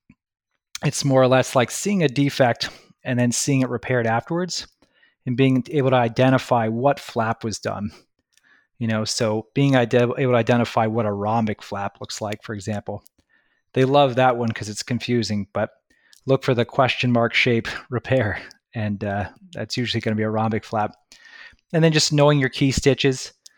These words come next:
things like transposition flaps or, or rhombic flaps, know that you're gonna be suturing your secondary defect first, uh, before you're suturing your primary defect,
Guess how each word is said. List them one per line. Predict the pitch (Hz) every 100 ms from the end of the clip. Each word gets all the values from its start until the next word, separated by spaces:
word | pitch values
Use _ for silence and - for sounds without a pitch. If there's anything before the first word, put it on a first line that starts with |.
| _ _ -
things | 135 131
like | 123 110
transposition | - 131 127 - 113 123 - 120
flaps | 123 117 - - - _ _ - -
or, | 113 113
or | 113
rhombic | 104 117 120 117
flaps, | - 117 -
know | 117 120 117
that | 110
you're | 101
gonna | 107
be | 101 104
suturing | - 120 - 117
your | 104
secondary | - - 110 117 113 107
defect | 107 104 110 -
first, | - 156 147 - - _ _ _ _ _ _ _ _
uh, | 131 104
before | 107 - 113
you're | 107
suturing | - 120 - 107
your | 101
primary | - 127 127 120
defect, | 117 117 117 -